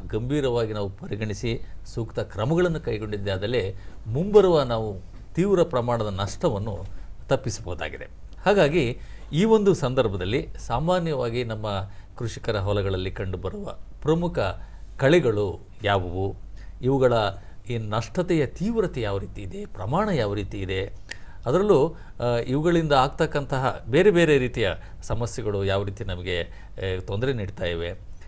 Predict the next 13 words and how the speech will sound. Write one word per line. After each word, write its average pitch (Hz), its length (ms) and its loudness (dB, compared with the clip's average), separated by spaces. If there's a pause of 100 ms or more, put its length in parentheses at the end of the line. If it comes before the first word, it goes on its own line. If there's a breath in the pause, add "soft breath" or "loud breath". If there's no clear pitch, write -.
(140)
ಇವುಗಳನ್ನು 202 360 4
ಯಾವ 127 180 2
ರೀತಿ 123 200 -2
ನಿರ್ವಹಣೆ 98 460 -2
ಮಾಡಬೇಕು, - 500 -10 (540 loud breath)
ಈ 160 80 2
ಕುರಿತು 131 560 2 (340 loud breath)
ಈ 123 100 2
ದಿನ 120 140 0
ಹೆಚ್ಚಿನ 113 340 -2
ಮಾಹಿತಿಯನ್ನು 101 800 -4
ನಮ್ಮೊಟ್ಟಿಗೆ 92 420 -6
ಹಂಚಿಕೊಳ್ಳಿಕ್ಕೆ 95 680 -4